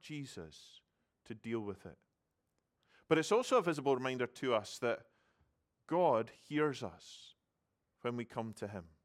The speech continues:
when we call to him. That Jesus has opened up the way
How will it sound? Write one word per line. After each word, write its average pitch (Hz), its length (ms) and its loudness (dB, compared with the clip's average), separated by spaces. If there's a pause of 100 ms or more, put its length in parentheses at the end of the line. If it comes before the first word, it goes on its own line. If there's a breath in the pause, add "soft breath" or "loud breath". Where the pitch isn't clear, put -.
(440)
when 113 160 -4
we 107 80 -4
call 104 300 -4
to 101 120 -12
him. 87 200 -10 (480 soft breath)
That 117 200 -2
Jesus 165 480 -8
has 127 240 -6
opened 160 400 -2
up 143 240 0
the 120 80 -2
way 113 400 -4